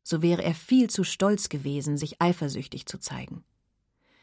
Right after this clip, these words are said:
Dennoch wurde er allmählich hingerissen und verwirrt, so dass er sich zuweilen verriet,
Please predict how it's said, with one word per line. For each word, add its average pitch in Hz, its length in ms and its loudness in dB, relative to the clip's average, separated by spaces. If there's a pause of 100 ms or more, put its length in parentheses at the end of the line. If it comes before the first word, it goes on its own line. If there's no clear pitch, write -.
(380)
Dennoch 247 320 6
wurde 196 280 4
er 190 200 2
allmählich 175 460 0
hingerissen 160 640 4
und 185 120 -2
verwirrt, 196 600 -2 (480)
so 185 140 2
dass 190 180 4
er 190 100 0
sich 196 180 -2
zuweilen 185 440 2
verriet, 196 580 -2